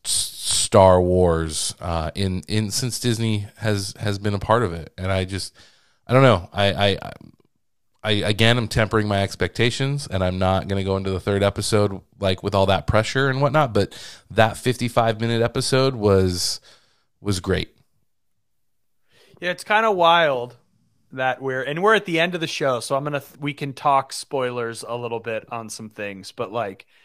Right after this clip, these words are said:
Speaker 2: it's pretty wild that we, in the last, in less than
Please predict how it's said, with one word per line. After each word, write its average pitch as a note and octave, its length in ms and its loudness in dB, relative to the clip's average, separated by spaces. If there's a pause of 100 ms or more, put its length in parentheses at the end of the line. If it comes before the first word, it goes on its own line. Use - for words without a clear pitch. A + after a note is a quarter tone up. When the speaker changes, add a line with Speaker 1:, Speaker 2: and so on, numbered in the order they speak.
(1400)
Speaker 2:
it's D#3 300 -6 (200)
pretty A#3+ 360 0
wild C#3 540 4
that B2+ 120 2
we, D3 200 -4
in D3+ 280 -2
the D3 80 2
last, D3 680 2 (220)
in D3 200 -2
less E3 460 4
than D3+ 440 0